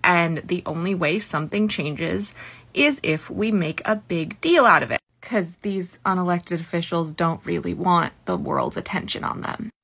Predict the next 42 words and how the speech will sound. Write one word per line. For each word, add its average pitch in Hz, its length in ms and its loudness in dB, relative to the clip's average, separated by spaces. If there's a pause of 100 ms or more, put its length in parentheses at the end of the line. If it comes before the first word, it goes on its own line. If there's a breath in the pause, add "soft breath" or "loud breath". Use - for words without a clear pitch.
(220)
So 202 100 -18
if 196 40 -6
you 240 60 0
didn't 285 220 2
see 269 180 -2
my 214 300 4
video 214 480 2
or 151 180 -2
a 151 60 -2
few 190 260 -2
others, 175 640 2
here's - 380 -4
the - 60 -10
breakdown. - 460 -6 (340)
New 233 160 -2
Bern, 269 200 2
Alabama 190 680 4
is 175 140 -6
a 165 60 -4
town 185 360 -2
of 175 100 -4
about 156 300 -2
two 208 220 -4
hundred 180 320 0
people. - 300 -8 (340)
The 180 80 -4
vast 190 320 4
majority 175 460 0
of 156 100 -4
the 160 80 -6
town 151 240 -6
is - 120 -12
black. - 200 -4 (280)
However, 285 580 4
since - 680 -2 (180)
slavery, 277 840 2 (480 soft breath)
the 202 140 2
position 262 480 4
of 220 140 4
mayor 208 480 4
has 190 420 2
been 190 400 0